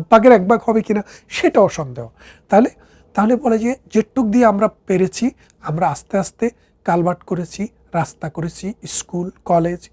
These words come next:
বিশ্ববিদ্যালয়, মসজিদ, মক্তব, মাদ্রাসা, এইভাবে কানেক্টিভিটি বাড়ানো হয়েছে, মানুষের জীবন মান যেন বেড়ে যায়। শিক্ষকদের বেতন বাড়ানো হয়েছে,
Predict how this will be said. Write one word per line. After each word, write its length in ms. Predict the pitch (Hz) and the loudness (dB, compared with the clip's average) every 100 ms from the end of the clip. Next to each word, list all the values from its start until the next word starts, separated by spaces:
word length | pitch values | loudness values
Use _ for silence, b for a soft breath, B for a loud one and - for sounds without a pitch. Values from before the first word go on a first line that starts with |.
| - | -12
বিশ্ববিদ্যালয়, 680 | 165 - 175 156 175 175 | -8 -6 -6 -4 -4 -4
মসজিদ, 520 | 165 160 165 - 175 165 165 | -6 -8 -10 -10 -10 -10 -10
মক্তব, 440 | 165 - _ 175 - | -10 -10 _ -10 -6
মাদ্রাসা, 600 | 165 165 156 151 - 185 b b b b _ - | -6 -6 -8 -8 -2 -2 b b b b _ 6
এইভাবে 520 | 269 240 240 220 151 - b b _ | 8 10 8 8 6 0 b b _
কানেক্টিভিটি 680 | 277 277 - - 214 220 220 | 4 6 4 4 4 4 4
বাড়ানো 340 | 170 185 185 | 4 2 2
হয়েছে, 380 | 175 175 - 196 b b _ | 0 -2 -4 -8 b b _
মানুষের 400 | 175 180 - 196 | 0 0 0 -4
জীবন 300 | 160 185 160 | 0 0 0
মান 260 | 147 143 151 | 0 -4 -4
যেন 240 | 143 170 240 _ _ - | -4 -4 -4 _ _ -4
বেড়ে 180 | 139 131 | -4 -4
যায়। 200 | 120 131 | -8 -12
শিক্ষকদের 600 | - 233 - 180 160 175 | -12 -12 -10 -8 -6 -6
বেতন 340 | 175 - 160 | -6 -6 -6
বাড়ানো 300 | 160 160 165 | -4 -4 -6
হয়েছে, 360 | 160 165 - | -6 -8 -12